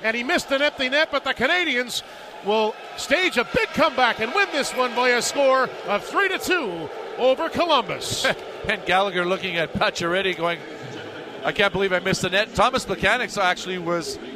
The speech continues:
Speaker 2: tripped up on the play at the red line. He would have had a breakaway with an empty net, but nonetheless, those three again.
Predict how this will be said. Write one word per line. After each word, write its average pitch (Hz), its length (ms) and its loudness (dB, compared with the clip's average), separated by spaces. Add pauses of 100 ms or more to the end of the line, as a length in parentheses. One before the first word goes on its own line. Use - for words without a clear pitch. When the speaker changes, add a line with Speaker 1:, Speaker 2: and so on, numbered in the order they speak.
(100)
Speaker 2:
tripped 208 280 0
up 220 160 0
on 202 100 0
the 170 80 -2
play 190 280 0
at 175 100 0
the 165 80 0
red 202 240 0
line. 170 240 0 (300)
He 226 100 -2
would 247 120 0
have 180 100 4
had 190 120 4
a 175 60 2
breakaway 190 560 0
with 156 180 -2
an 180 100 -2
empty 180 260 -2
net, 180 200 0 (340)
but 165 120 -6
nonetheless, 185 460 2
those 220 280 0
three 185 180 -2
again. 151 300 -2